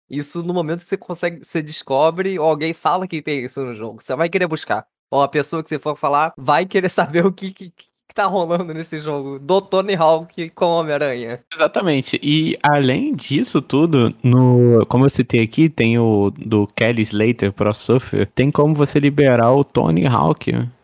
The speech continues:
Speaker 2: no jogo de surf. Foda-se também. Tá ligado?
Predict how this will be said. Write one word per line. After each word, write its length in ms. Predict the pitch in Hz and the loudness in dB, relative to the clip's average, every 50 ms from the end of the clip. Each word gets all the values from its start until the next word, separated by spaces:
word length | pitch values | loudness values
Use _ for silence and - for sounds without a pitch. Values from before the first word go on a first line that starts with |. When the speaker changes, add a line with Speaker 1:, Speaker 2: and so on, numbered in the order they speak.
| _ _ - - - | _ _ -20 -10 -6
Speaker 2:
no 180 | 120 117 117 | -4 -2 -2
jogo 280 | 110 110 123 127 135 143 | -2 -2 -2 -2 -2 -2
de 100 | 143 143 | -4 -6
surf. 540 | - - - - 120 127 117 - - - - | -6 -6 -2 0 0 0 0 -2 -6 -12 -12
Foda-se 560 | - - - - 127 131 120 101 98 - - | -10 -4 0 0 2 2 0 -2 -4 -6 -8
também. 360 | - 101 101 107 107 104 104 - _ _ - - - _ _ _ _ _ _ _ - | -8 -6 -4 -4 -4 -4 -6 -8 _ _ -20 -20 -20 _ _ _ _ _ _ _ -12
Tá 100 | - 104 | -8 -6
ligado? 320 | 104 107 113 123 139 151 | -4 0 2 2 2 0